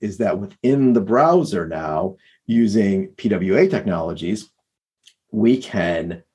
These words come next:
create a very native app-like experience for the user. And it scales from phone to tablet, again, up to desktop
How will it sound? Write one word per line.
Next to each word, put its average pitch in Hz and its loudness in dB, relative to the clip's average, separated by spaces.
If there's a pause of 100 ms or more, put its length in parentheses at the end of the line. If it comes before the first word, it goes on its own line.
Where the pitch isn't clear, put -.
(340)
create 123 2
a 117 0
very 110 4
native 107 2
app-like 87 -4
experience - -2 (180)
for 90 -2
the 90 0
user. 147 0 (200)
And 113 2
it 95 -2
scales 110 2
from 85 0 (320)
phone 101 2
to 101 0
tablet, 92 0
again, 87 -2
up - -2
to 92 -6
desktop 98 2